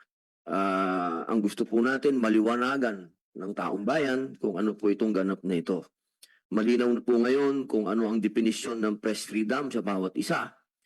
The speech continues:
Ngayon lang po ay, ang gusto ko pong itanong, ito po ay, ah, sa D O J. Ang pag-ere po ba ng religious shows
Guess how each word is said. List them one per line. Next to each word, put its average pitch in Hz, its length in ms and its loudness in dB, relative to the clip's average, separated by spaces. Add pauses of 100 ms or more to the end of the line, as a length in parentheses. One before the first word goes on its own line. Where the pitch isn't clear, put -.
(320)
Ngayon 143 320 2
lang 139 240 0
po 147 360 4
ay, 120 560 0 (120)
ang 135 80 2
gusto 185 280 0
ko 196 120 0
pong 151 200 0
itanong, 117 520 0 (600)
ito 110 280 0
po 113 240 2
ay, 92 320 2
ah, 87 240 -2
sa - 160 -8
D 90 160 0
O - 160 2
J. 90 400 0 (1120)
Ang 175 320 -2
pag-ere 151 800 0
po 127 240 4
ba 113 400 0 (340)
ng 110 380 2
religious 113 560 4
shows - 840 -4